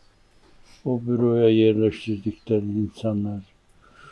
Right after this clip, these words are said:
ben oradayken oraya yeni bir müdür. Evet, isim tasvir etmiyorum, gıybet olur. Ehli iman, bir şeyhe bağlılar. Onları şimdiden suçlama mevzu,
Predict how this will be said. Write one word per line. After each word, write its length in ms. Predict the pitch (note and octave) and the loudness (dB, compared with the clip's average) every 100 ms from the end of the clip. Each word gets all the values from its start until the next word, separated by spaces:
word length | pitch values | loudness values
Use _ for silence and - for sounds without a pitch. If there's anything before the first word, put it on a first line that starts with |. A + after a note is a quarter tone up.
| - _ - | -20 _ 0
ben 100 | A#2+ | 2
oradayken 800 | A#2 G#2+ G#2+ G#2+ G#2 G2 A2 G#2 | 2 2 4 4 2 -2 -6 -4
oraya 360 | G#2+ G#2 G#2 | -2 0 0
yeni 380 | G2+ G#2 G#2+ G#2+ | 0 0 0 2
bir 120 | G#2+ | 2
müdür. 440 | G#2 G#2+ G#2 G#2 G2+ _ _ _ _ _ _ _ _ _ _ _ _ | 2 2 2 -4 -6 _ _ _ _ _ _ _ _ _ _ _ _
Evet, 240 | C3+ B2+ A#2+ _ | -8 -6 -8 _
isim 520 | F#3+ E3+ - E3 D#3 | -8 -8 -4 -2 0
tasvir 360 | - C3+ - D3+ | 0 -2 -2 -6
etmiyorum, 500 | C#3+ C#3+ C3 C3 A#2+ | -4 -6 -4 -4 -4
gıybet 500 | B2+ A#2+ B2+ A#2+ B2 | -4 -4 -4 -6 -8
olur. 240 | A#2 A2 - _ _ _ _ _ _ _ _ _ | -8 -8 -12 _ _ _ _ _ _ _ _ _
Ehli 340 | C3 A#2+ B2+ | -2 0 0
iman, 340 | C3+ B2 A#2 A#2 - _ _ _ _ | 0 2 2 0 -8 _ _ _ _
bir 100 | C#3 | -6
şeyhe 480 | A#2 - B2 A#2 A#2+ | -4 0 0 2 0
bağlılar. 520 | A2+ A2+ A2 A2 A2+ A2 - - _ _ _ _ _ _ _ _ _ _ _ _ _ _ _ - | 0 0 0 0 0 -2 -20 -20 _ _ _ _ _ _ _ _ _ _ _ _ _ _ _ -6
Onları 560 | B2+ B2 A#2+ B2+ B2 - | -2 0 0 -2 -6 -10
şimdiden 460 | - C3+ B2+ A#2+ | -10 -4 -4 -4
suçlama 640 | A2+ - B2+ - B2+ A#2+ A#2+ | -6 -8 -8 -4 -4 -2 -4
mevzu, 600 | A2+ B2 A2+ G#2+ A#2+ A#2 | -4 -4 -6 -6 -6 -6